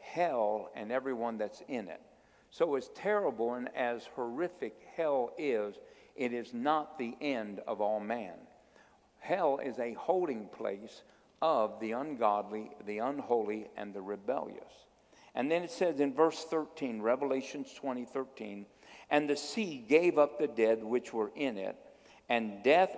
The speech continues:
and hell delivered up the dead which were in them. And they were judged every man according to their works." In verse fourteen, "And death and hell were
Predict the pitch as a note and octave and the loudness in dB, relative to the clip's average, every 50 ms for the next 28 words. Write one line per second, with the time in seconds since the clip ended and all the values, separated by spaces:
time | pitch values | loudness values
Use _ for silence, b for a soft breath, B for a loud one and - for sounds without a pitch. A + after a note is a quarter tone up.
0 | - - C#3+ C3 B2 A#2+ A2+ G#2 C#3 D#3 C#3+ G#2+ G2+ G#2+ A2 G#2+ G2+ A2+ A2+ G#2+ | -6 -2 0 0 0 0 0 2 4 4 6 6 6 6 4 4 0 -2 -2 0
1 | G#2+ A#2 C3+ D3 D#3 E3 D3+ - - A2+ A2 A2 - - - A#2+ A2 G#2 G#2 A#2+ | 2 2 2 2 2 0 0 0 0 0 0 0 -2 -4 -4 -4 -4 0 4 4
2 | C#3 C3 A2 G#2 G2 G#2 G2+ G#2+ A#2 A#2 - - A#2+ A2 G#2 - - B2+ A2+ A2+ | 6 6 6 2 0 0 -2 -2 -2 -2 -2 -4 -2 -2 -2 -2 -4 -4 -4 -4
3 | A2 A2 C#3 D3 B2+ F#2+ G2 - - - - B B B B B B B B B | -2 -2 -2 -2 -2 -4 -8 -10 -14 -20 -20 B B B B B B B B B
4 | B2+ B2+ B2+ B2 A#2 D3 E3 F3 F3+ D#3 C3+ C3 B2+ A#2 A#2 A2 A2 D3+ E3 C#3+ | 0 0 2 4 4 4 4 4 2 2 2 0 0 -2 -6 -4 2 4 4 4
5 | B2+ A#2 - - - - A#2+ C3 C#3 D#3+ D#3 C#3 A#2+ A#2 A#2+ B2 B2+ B2 A#2+ - | 4 2 -2 -6 0 2 4 4 4 2 0 0 0 0 0 0 0 -2 -4 -2
6 | - C#3+ C3+ C3 C3 C3+ C#3 B2+ - - B2 A2 A2+ A2+ A#2 A2+ A2 C3 C3 A#2+ | 0 2 2 2 2 0 -2 -4 -4 -6 -4 -2 0 0 0 0 -2 -2 -2 -4
7 | - - - - - - - b b b b b - A#2 A2 G#2+ B2+ C3 B2+ - | -4 -8 -12 -18 -20 -20 -20 b b b b b -6 -6 -2 0 0 0 0 0
8 | - - D3 C3+ - - - C#3+ C#3 A#2 G2 F#2+ B B B B B B B - | -4 -2 -2 -2 -2 -4 -6 -6 -4 -4 -6 -10 B B B B B B B -2
9 | A#2+ A#2 A#2 A2+ G#2+ G#2 G#2+ C#3+ E3+ F#3+ G3+ G3 - - - - C#3+ C3 B2 B2 | 0 0 0 -2 -4 4 6 8 8 8 6 4 2 -6 -4 -2 0 0 0 0
10 | A2 B2 D#3 C#3 A#2 G#2+ G#2+ G#2+ G#2+ A2+ A2 - | 4 4 6 6 6 4 4 4 2 2 0 0